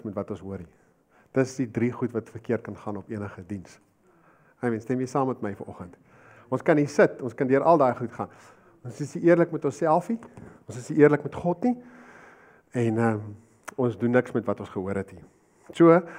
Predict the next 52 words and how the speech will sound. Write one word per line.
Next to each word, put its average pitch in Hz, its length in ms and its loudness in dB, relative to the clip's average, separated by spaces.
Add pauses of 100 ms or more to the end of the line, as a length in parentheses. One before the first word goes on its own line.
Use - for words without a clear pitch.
(120)
om 156 160 6
daai 151 240 12
deur 170 240 10
toe 180 140 0
te 175 100 8
maak 143 320 10
vanoggend, 131 400 6 (560)
gaan 127 160 4
ons 107 140 -8
ons - 40 -14
oë 143 160 4
sluit - 300 4
daar 117 140 8
vir 123 100 -2
'n 135 60 2
oombliekie. 147 400 4 (440)
En 131 100 8
ons 143 100 4
gaan 147 120 -2
vir 139 100 -2
die 131 60 6
Here 127 120 6
vra 127 160 2
om 120 80 4
ons 113 100 -4
te 117 160 -2
help 98 160 0
daarso, 92 260 -10
nê? 139 220 4 (1040)
Amen. 120 160 -2
Kom 143 120 -2
ons 123 100 0
sluit 120 160 4
ons 110 100 -8
oë. 110 160 2 (420)
Here, 190 380 10 (220)
ek 139 80 4
wil 156 100 8
hê 156 40 10
jy 156 40 10
moet 156 80 6
saam 156 140 10
met 143 100 8
my 123 80 8
bid. 113 80 0
Here, 165 380 8 (960)
ek 131 140 4
kom 175 160 8
vanoggend 175 320 8
na 170 80 8
U 170 100 4
toe. 220 240 0